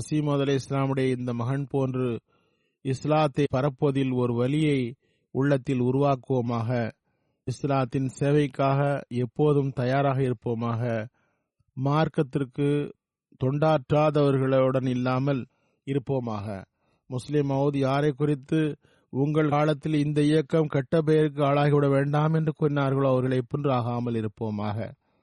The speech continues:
நான் இந்த இயக்கத்திற்கு கெட்ட பெயர் ஏற்படுத்துபவராக இன்றி, இயக்கத்திற்கு மென்மேலும் தொண்டு செய்பவராக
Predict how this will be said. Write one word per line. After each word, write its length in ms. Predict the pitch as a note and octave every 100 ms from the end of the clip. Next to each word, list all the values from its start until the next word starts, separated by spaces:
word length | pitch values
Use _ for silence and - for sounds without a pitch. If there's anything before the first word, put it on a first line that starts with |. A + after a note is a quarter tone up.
| _ _ _ _ _ _
நான் 420 | - C3+ D3 D#3
இந்த 260 | D3 C#3+ C#3
இயக்கத்திற்கு 640 | D3 D#3 E3 C#3+ D3+ D3
கெட்ட 340 | C#3 C#3+ - D#3
பெயர் 340 | D#3 D3 D3+
ஏற்படுத்துபவராக 760 | C3+ D3+ C#3+ D3+ D3 D3 D3 D3
இன்றி, 520 | C#3+ C#3+ D#3 C#3+ - _ _ _ _ _ -
இயக்கத்திற்கு 640 | C3+ D#3+ E3+ D3+ D3+ D3
மென்மேலும் 560 | C#3+ D3 D#3+ D#3+ E3 D#3
தொண்டு 300 | D#3 F3+ E3
செய்பவராக 760 | D#3 C#3+ C#3 C3+ B2+ A#2 A2+